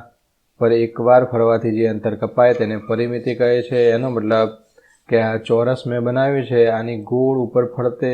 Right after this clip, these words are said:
જે આપણે ફરીએ, આને શું કહેવાય? જેટલું તમે ફર્યા એને પરિમિતિ કહેવાય.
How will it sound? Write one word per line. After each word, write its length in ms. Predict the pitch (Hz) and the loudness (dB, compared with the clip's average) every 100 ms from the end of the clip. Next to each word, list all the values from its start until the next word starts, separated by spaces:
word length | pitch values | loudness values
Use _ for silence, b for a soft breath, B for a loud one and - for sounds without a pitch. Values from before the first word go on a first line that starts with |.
| 123 110 | -4 -4
જે 140 | 117 | 0
આપણે 260 | 117 113 120 117 | 0 0 -2 -2
ફરીએ, 420 | 135 156 170 123 104 104 - _ _ _ _ | -2 0 2 2 2 -2 -18 _ _ _ _
આને 240 | 120 117 123 | -8 -6 -2
શું 160 | 147 | 0
કહેવાય? 300 | 131 127 123 | 4 4 4
જેટલું 380 | 113 117 131 135 | 2 -2 -2 0
તમે 260 | 131 120 123 | 0 0 -2
ફર્યા 500 | - 156 147 117 110 | 2 6 8 6 4
એને 120 | 117 | 0
પરિમિતિ 520 | 123 123 117 107 104 | 0 2 2 -2 -4
કહેવાય. 380 | 101 101 98 98 | -4 -4 -6 -8